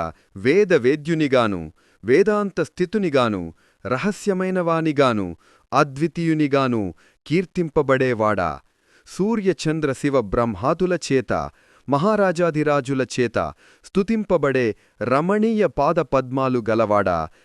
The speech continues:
నీకు నమస్కారము. పంచభూతాలు, సృష్టి సంభూతాలైన సమస్త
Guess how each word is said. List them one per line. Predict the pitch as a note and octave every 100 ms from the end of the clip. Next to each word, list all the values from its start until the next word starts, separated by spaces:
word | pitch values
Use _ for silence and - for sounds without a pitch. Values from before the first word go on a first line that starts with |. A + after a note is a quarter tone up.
| _
నీకు | G2+ B2 C3 A2
నమస్కారము. | G2 A2 C#3+ - C#3+ A#2+ G#2 F#2+ D#2+ - _ _ _ _ _ _ _ _ _ _ _ _ _ _
పంచభూతాలు, | C3 E3 G#3 G#3+ B2+ E3 D3+ C3 G#2 E2 - _ _
సృష్టి | - D3+ F#3+ A3
సంభూతాలైన | G3+ G3 E3+ F3+ F3 F3 E3 D3+
సమస్త | C3 D3+ F#3 -